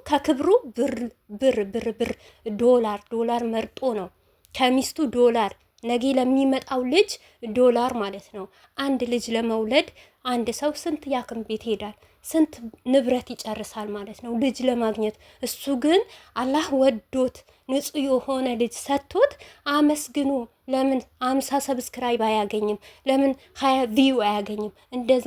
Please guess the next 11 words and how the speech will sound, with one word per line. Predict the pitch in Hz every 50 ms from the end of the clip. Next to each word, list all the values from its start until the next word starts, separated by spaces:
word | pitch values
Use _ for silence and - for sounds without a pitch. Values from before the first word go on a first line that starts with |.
| 247 240
መኖር | 233 233 240 240 247 247 247 240
የሚችል | 226 247 247 247 247 240 220 - - 392 494 - - - - - - -
ዛሬ | 240 226 269 254 262 269 269
እኛ | 254 240 240 247 240 233 226
ዘንድ | 214 - 226 214 220 226 220
ውሸት | 226 233 233 - 269 254 -
ስላመጣ፣ | - 254 240 226 226 220 208 208 _ - 226 220 220
ድራማ | 202 262 233 226 240 247 254
ስላመጣ፣ | 247 - 262 247 233 233 214 - - 226 220 - - - - -
ዝሙትን | 240 220 247 254 262 262 - 285 285 247
ስላመጣ | - 285 262 254 247 247 247 - -